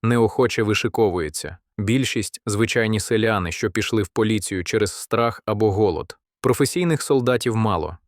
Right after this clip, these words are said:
Зараз вони дивляться на монастир за двісті метрів і розуміють, там їх можуть убити. Але позаду німецькі офіцери з пістолетами. За відмову — розстріл за дезертирство. Командир роти, товстий штурмфюрер Густав Вольф, піднімає руку.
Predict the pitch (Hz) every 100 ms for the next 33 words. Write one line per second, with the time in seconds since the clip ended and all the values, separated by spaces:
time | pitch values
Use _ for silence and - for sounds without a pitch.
0 | _ 104 117 113 98 107 110 110 120 110
1 | 101 110 107 107 107 - 123 113 101 107
2 | 104 110 - 104 120 120 104 - _ 120
3 | 113 113 113 101 80 - - _ _ 117
4 | 127 135 131 120 110 104 107 95 82 80
5 | 80 _ _ 110 110 101 104 113 113 113
6 | 117 117 110 98 - 104 - 107 - 117
7 | 107 - 110 - 113 107 90 78 73 -
8 | _ _ 101 113 110 113 127 113 110 -
9 | - 117 123 - 123 117 104 107 104 107
10 | - 104 87 - 78 76 _ _ - 113
11 | 113 107 113 101 104 131 131 131 123 -
12 | 107 - 117 107 - 107 98 117 110 101
13 | 95 110 - 101 90 104 123 - _ _
14 | 113 113 113 117 117 113 98 - 69